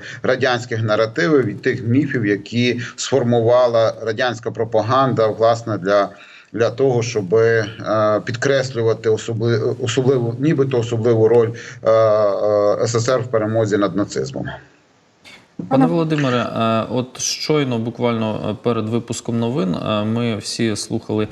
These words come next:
Speaker 2: звернення президента України Володимира Зеленського. Він оголосив, що подав до Верховної Ради законопроект, яким пропонує встановити, е, восьме травня, е, Днем, е,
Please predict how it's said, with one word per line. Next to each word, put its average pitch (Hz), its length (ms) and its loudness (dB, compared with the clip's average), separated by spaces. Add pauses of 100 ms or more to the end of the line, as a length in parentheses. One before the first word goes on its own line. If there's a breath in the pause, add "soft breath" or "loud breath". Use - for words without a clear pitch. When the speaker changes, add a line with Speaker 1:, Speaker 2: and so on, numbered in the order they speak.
(360 loud breath)
Speaker 2:
звернення 117 560 0
президента 113 540 -2
України 135 420 -2
Володимира 107 540 0
Зеленського. 117 580 -2
Він 131 200 -2
оголосив, 117 460 0
що - 200 -6
подав 117 360 -2
до 110 80 0
Верховної 110 500 -2
Ради 120 240 0
законопроект, 113 880 -2
яким 123 300 -2
пропонує 113 540 -2
встановити, 117 720 -2
е, 101 480 0
восьме 110 600 -2
травня, 123 920 0
е, 98 220 -2
Днем, 120 400 0
е, 104 200 -4